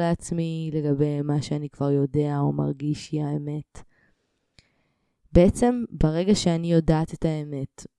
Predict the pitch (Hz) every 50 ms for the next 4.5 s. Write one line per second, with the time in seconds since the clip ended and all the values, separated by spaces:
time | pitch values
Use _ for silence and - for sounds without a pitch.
0 | _ _ - 143 143 151 147 143 139 139 131 - - 143 147 151 143 143 147 -
1 | - 147 170 214 247 247 214 175 156 147 139 139 139 135 147 170 180 - _ _
2 | _ _ _ _ _ _ _ _ _ _ - - 151 151 151 151 151 156 156 165
3 | - - 156 143 143 143 - 156 165 - - - 143 139 135 131 135 143 - -
4 | 147 151 143 - - - 233 277 302